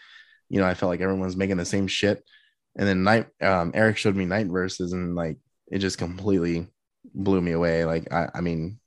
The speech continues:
just a, a fantastic band at the time. Um, I don't know if they're still around, but I know the lead singer is gone, and, like, he, I felt like he was one of the biggest parts of that band for sure.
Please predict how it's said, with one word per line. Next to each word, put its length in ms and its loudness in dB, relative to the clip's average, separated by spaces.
just 360 -6
a, 320 -2
a 40 -2
fantastic 640 0
band 200 2
at 100 -4
the 80 -12
time. 420 -2
Um, 180 -4
I 100 -4
don't 100 -4
know 60 -4
if 60 -8
they're 100 -6
still 200 -2
around, 320 2
but 220 -4
I 100 6
know 140 8
the 80 8
lead 180 8
singer 220 2
is 80 -2
gone, 260 0
and, 120 -2
like, 160 -2
he, 180 0
I 140 2
felt 200 2
like 140 0
he 100 -2
was 140 0
one 100 0
of 60 0
the 80 0
biggest 280 -2
parts 220 2
of 40 0
that 120 2
band 260 2
for 80 -16
sure. 380 0